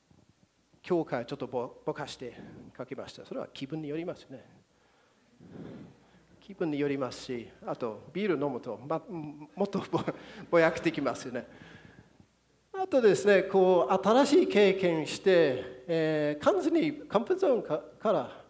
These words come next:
あの、踏み出してるんじゃなくて、コンフォートゾーンが形を変えながら広がっていくっていう、そういうのは僕の経験に近いですね。で、一つ具体的な例を紹介したいと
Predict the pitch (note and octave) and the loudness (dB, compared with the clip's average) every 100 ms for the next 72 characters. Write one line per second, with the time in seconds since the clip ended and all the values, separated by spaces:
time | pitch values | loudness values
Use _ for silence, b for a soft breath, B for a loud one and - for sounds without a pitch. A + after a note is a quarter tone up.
0 | _ D#3+ C#3+ C#3+ C3 B2 A#2 - _ _ | _ -10 -8 -8 -10 -12 -14 -18 _ _
1 | _ - A#3 A3 G#3+ - G#3+ E3+ C3+ C3+ | _ -10 -2 0 0 0 0 0 0 -4
2 | B2+ - D#3 B2+ - B - C#4 C4+ C#4+ | -6 -2 -2 -2 -6 B 0 0 0 -2
3 | C#4+ C4+ B3+ G#3+ E3+ D#3+ D#3+ E3+ E3+ F#3 | 2 4 4 2 2 0 2 4 6 6
4 | - - D3 D3+ D3+ D#3+ F#3+ D3 - E3 | 2 0 0 2 2 2 2 2 0 -2
5 | A#3+ D4 - F3+ D#3+ - D3 B2 A#2 B | -2 -4 -4 -6 -6 -6 -8 -8 -10 B
6 | B B _ G#3 G3 G3 F#3 F#3+ - - | B B _ -2 0 2 0 -2 -12 -20
7 | _ _ _ _ _ _ _ _ _ _ | _ _ _ _ _ _ _ _ _ _
8 | _ - A#3 D3+ D#3+ E3+ E3+ D#3+ - - | _ 2 4 4 0 0 2 0 -4 -6
9 | D#3 C#3+ D#3+ D3+ C#3+ D3 - - C3 B2 | -4 -2 -2 -2 -4 -10 -12 -8 -8 -10
10 | G#2+ - C#3 A2 - - - _ _ _ | -18 -20 -20 -20 -20 -20 -20 _ _ _
11 | _ _ _ _ _ b b b b b | _ _ _ _ _ b b b b b
12 | b - C4+ E4 - F3+ G3 G3 G3+ G3 | b -6 -2 0 0 2 4 6 6 6
13 | G3 F#3+ F#3+ F3+ C#3+ C3 D3+ B2+ - - | 6 6 6 4 4 2 0 0 -6 -6
14 | C#3 C#3+ C3+ - C#3+ B2 - | -6 -4 -6 -4 -6 -6 -10